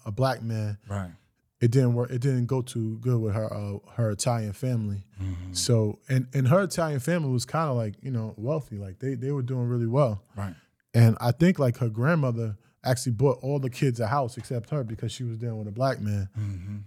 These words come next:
Speaker 1: But, um, she, she, I mean, I'm, thank God she did 'cause I'm here.
Speaker 2: For sure.
Speaker 1: But, um, you know,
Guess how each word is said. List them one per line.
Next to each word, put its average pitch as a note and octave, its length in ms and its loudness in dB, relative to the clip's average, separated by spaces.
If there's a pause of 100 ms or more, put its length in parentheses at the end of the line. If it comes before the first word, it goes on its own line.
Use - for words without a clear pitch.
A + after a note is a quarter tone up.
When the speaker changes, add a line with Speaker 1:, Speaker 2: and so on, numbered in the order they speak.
Speaker 1:
But, A2 260 6
um, A2 460 -2
she, A#2+ 360 2
she, - 180 -10
I B2+ 60 2
mean, B2 140 8
I'm, A#2 220 -4 (180)
thank C3 180 -4
God B2+ 220 0
she B2 140 -8
did C3 200 0
'cause A2 160 -6
I'm B2 180 2
here. A2 240 0 (100)
Speaker 2:
For G#2+ 120 -8
sure. G#2+ 360 -4
Speaker 1:
But, A#2+ 280 6
um, A2+ 440 -2 (120)
you B2+ 100 2
know, A2+ 320 2